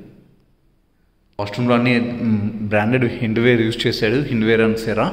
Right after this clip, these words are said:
ఇక్కడ చూడొచ్చు మనకు ventilation కోసం permanent ventilation అండి ఇది. చుట్టూ ముందర మనకు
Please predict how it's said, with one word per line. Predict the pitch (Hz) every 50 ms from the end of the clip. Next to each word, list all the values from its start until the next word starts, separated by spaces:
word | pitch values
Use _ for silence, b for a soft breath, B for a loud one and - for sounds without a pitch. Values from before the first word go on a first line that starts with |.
| - - - B B B B B B B B B B
ఇక్కడ | - - - -
చూడొచ్చు | 127 120 117 120 120 123
మనకు | 120 113 110 110 107
ventilation | 110 107 107 120 120 117 - 123 113
కోసం | 110 113 104 113 110 113 110 107 101 92 87 - - - - - - - B B B B B B B B B
permanent | - 123 127 127 143 139 135 139
ventilation | 120 120 113 120 - 120 113 - 120 117
అండి | 107 101 104
ఇది. | 110 101 117 170 170 B B B B B -
చుట్టూ | - - - - - - - 131 123 117 110 107 101 98 - - - - - B B B B B B B B -
ముందర | 117 117 123 123 113
మనకు | 120 113 101